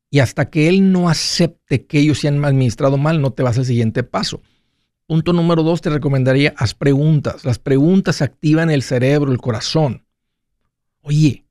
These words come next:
¿te gustaría no estar preocupado por tus finanzas? ¿Cuánto más tiempo pueden seguir así?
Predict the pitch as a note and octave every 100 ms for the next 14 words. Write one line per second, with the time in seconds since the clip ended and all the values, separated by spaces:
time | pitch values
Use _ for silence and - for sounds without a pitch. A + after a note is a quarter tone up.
0 | _ _ _ _ _ _ _ _ _ _
1 | _ _ _ _ - C3 C3 - A2 A2
2 | C3+ D3+ C3 A#2 A#2+ C3 - B2+ C#3 B2+
3 | A#2 A#2+ B2+ B2+ C3 C3+ - C3 C#3 D3
4 | F#3 - _ _ _ _ _ _ _ _
5 | _ _ _ _ _ _ _ _ _ _
6 | _ _ _ _ _ _ _ - E3 G3
7 | A3+ A3 F3 E3+ D#3+ D3 C#3 C#3 B2+ -
8 | - A2 A2+ G#2+ - G2+